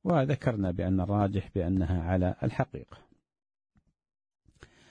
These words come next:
قال: "وعن أنس بن مالك رضي الله عنه أن رسول الله صلى الله عليه وسلم خرج حين زاغت الشمس،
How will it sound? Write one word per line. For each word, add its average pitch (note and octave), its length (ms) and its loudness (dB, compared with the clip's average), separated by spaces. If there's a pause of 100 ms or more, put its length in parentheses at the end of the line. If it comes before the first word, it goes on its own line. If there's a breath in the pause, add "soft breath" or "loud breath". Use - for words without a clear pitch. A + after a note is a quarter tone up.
(200 loud breath)
قال: D3 200 2
"وعن C#3 260 2
أنس C#3 280 2
بن A2 180 4
مالك A2+ 400 2
رضي F#2+ 340 2
الله F#2 280 2
عنه G#2+ 360 0
أن F#2 140 2
رسول G2 380 0
الله F#2+ 340 0
صلى F#2+ 280 -4
الله F#2 360 0
عليه F2+ 360 -2
وسلم G2+ 560 -2
خرج F#2 400 -2
حين G2 340 0
زاغت G2 420 0
الشمس، - 540 -2